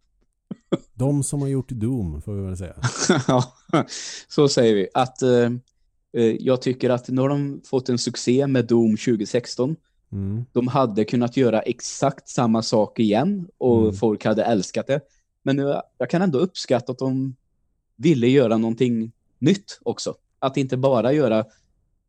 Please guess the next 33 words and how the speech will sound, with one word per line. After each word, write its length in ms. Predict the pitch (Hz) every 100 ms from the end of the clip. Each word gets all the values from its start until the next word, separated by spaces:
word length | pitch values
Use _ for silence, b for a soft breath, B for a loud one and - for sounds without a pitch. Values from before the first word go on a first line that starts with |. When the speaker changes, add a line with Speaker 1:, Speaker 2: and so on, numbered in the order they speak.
| _
Speaker 1:
verkligen 720 | 117 143 135 131 - 131 123
Doom 300 | 117 120 107
två 360 | - 123 104 -
punkt 280 | 127 110 -
noll, 340 | 131 135 87 -
om 120 | 117
man 120 | 113 104
säger 180 | 92 87
så. 140 | 85 - _ _ _ _ _ _ _ -
Speaker 2:
Jag 160 | 113 104
kan 200 | 107 107
faktiskt 380 | 107 98 101 -
också 300 | 107 - 123
uppskatta 540 | 127 - - - - 92
sånt 420 | - 90 82 - _
i, 340 | - 92 87 85
eh, 160 | 85 85 _ _ _ _ _ _
uppföljare 800 | - 120 - 113 95 90 101 120
framförallt. 800 | - 123 107 123 90 92 - - _ _ _ _ _
Eh, 520 | 127 101 98 98 120
om 140 | 104 101
vi 120 | 98
kollar 460 | - 104 95 92 -
väldigt 640 | 98 101 92 92 120 - 120
långt 280 | 107 95 95
tillbaks 500 | 90 85 80 - -
så 160 | - 92
tycker 400 | 101 - - 120
jag 160 | 143
ju 100 | 139
att 320 | 117 110 - -
det 260 | 101 98 98
är 540 | 92 90 85 85